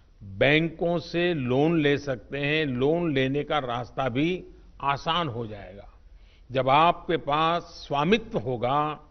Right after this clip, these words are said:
तो उस संपत्ति के आधार पर आप बैंक से लोन ले सकते हैं,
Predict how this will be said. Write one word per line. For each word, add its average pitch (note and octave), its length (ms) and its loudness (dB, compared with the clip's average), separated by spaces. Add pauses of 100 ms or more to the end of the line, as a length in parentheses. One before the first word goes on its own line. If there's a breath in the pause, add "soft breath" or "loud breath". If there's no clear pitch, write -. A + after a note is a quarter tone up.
(400)
तो D3 100 -4
उस A3+ 320 -4
संपत्ति C#3 540 -4
के B2+ 60 -6
आधार A2+ 420 -4
पर C#3+ 640 0 (160)
आप C3+ 140 2
बैंक B2 400 -2
से D#3+ 140 -2
लोन D#3 400 2
ले D3 140 2
सकते C3 340 -8
हैं, C#3 440 -4